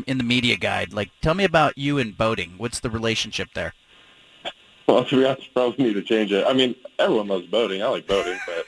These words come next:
Speaker 2: if I were to say more of, like, my actual,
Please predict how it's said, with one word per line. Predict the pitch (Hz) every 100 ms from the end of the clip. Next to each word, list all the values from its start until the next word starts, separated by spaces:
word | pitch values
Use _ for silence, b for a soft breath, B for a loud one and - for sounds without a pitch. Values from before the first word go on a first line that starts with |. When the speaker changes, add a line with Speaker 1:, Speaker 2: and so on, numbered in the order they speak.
| - - - _ _ -
Speaker 2:
if | 123 127
I |
were | 127 135
to | 127 127
say | 117
more | 110 117
of, | 113
like, | 104 101 98 - _ _ _
my | 104 101
actual, | 107 110 - 98 95